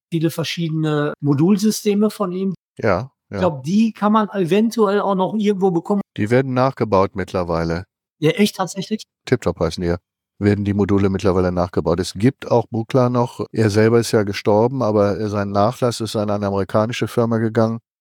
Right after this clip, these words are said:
Speaker 2: die seinen Nachlass weiter pflegen, also weiter die Module bauen, aber eben nicht die Controller, also nicht die midi-Controller. Das, äh, hat dann eine, ich glaube, französische Firma, hat den Thunder, den ich da spiele, als eine Art Overlay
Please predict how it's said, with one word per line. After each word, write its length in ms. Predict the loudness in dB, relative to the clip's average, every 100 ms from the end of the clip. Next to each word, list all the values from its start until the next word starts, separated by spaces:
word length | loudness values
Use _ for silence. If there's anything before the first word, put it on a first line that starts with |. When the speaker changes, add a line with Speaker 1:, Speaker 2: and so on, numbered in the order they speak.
| _ _ -2
Speaker 2:
die 160 | 0
seinen 320 | 2 2 2
Nachlass 440 | 0 0 0 -4 0
weiter 400 | 0 0 -2 -4
pflegen, 560 | -6 2 4 4 2 -2
also 440 | -2 0 0 2
weiter 260 | 2 2 0
die 100 | -4
Module 400 | -6 -4 -4 -4
bauen, 380 | 0 0 -2 -8
aber 640 | -2 2 2 2 2 0 -2
eben 320 | 2 2 2
nicht 240 | 0 0 -2
die 60 | 0
Controller, 600 | 0 2 2 2 2 0
also 200 | -2 -4
nicht 200 | -4 -2
die 80 |
midi-Controller. 760 | 0 2 0 -2 -4 0 0 2
Das, 280 | 2 0 -2
äh, 340 | -2 0 -2 -4 -4
hat 220 | -4 0
dann 200 | 0 2
eine, 280 | 0 0 -2
ich 100 | 0
glaube, 240 | 0 0
französische 600 | 0 -4 0 0 0 -2
Firma, 360 | 0 2 2 0 -2 _ _ -4
hat 220 | -4 -2
den 220 | -6 -4
Thunder, 580 | -6 -2 -2 0 -2 0
den 180 | -2 -2
ich 120 | 0
da 120 | 0
spiele, 420 | 0 2 4 4 2
als 320 | -4 -6 -6
eine 360 | -6 -2 -2 0
Art 520 | 2 2 -2 -10 -12 -6
Overlay 840 | 0 2 2 2 2 2 2 0